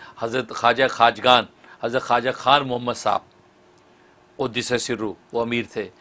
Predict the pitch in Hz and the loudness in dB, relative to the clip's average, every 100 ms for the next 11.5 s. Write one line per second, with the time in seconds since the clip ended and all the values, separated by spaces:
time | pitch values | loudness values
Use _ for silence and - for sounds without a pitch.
0 | - - - 120 123 110 131 135 123 123 | -20 -20 -10 0 0 2 4 6 8 8
1 | 131 123 123 123 117 139 117 123 113 120 | 6 -2 -4 -6 -8 -8 -6 -6 -4 -4
2 | 120 127 123 117 117 - 135 104 - 101 | -4 -6 -6 -4 -6 -6 -6 -8 -12 -8
3 | - 120 120 117 110 120 113 - - - | 0 0 0 -2 -2 -4 -6 -12 -20 -20
4 | _ _ 113 120 113 117 107 - 123 123 | _ _ -4 -2 -2 -2 -4 -4 -4 -2
5 | 127 - 117 117 110 117 117 98 113 113 | -2 -2 -2 0 -2 -6 -6 -4 -4 -2
6 | 117 110 - - _ 113 117 123 107 113 | -4 -6 -8 -18 _ -10 -4 -4 -4 -8
7 | 113 120 110 107 110 113 117 110 - - | -10 -8 -6 -2 -2 -2 -4 -6 -8 -18
8 | _ - 117 110 117 110 _ - - - | _ -8 -6 -2 -4 -4 _ -20 -20 -8
9 | 117 113 113 117 117 117 117 110 110 113 | -2 0 -2 -2 -4 0 0 0 -2 0
10 | 113 90 - - _ 117 113 113 117 117 | -2 -4 -16 -20 _ -4 4 6 6 2
11 | 117 117 - 113 | -4 -6 -4 -6